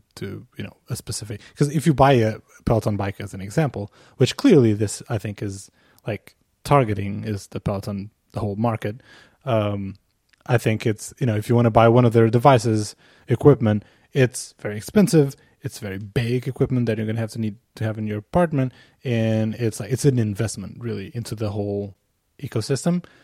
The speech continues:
So Apple here, I think, kinda like, you know, it's not, it's, it's almost like anti-Apple approach, in where, like, "It's an app, you can use whatever equipment you want, and you have, um,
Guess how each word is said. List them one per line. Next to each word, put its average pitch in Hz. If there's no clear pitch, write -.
So 117
Apple 135
here, 127
I 120
think, 127
kinda 196
like, 185
you 147
know, 127
it's 135
not, 147
it's, 147
it's 151
almost 165
like 151
anti-Apple 113
approach, 104
in 123
where, 110
like, 104
"It's -
an 233
app, 180
you 165
can 180
use 180
whatever 175
equipment 180
you 190
want, 139
and 143
you 143
have, 117
um, 117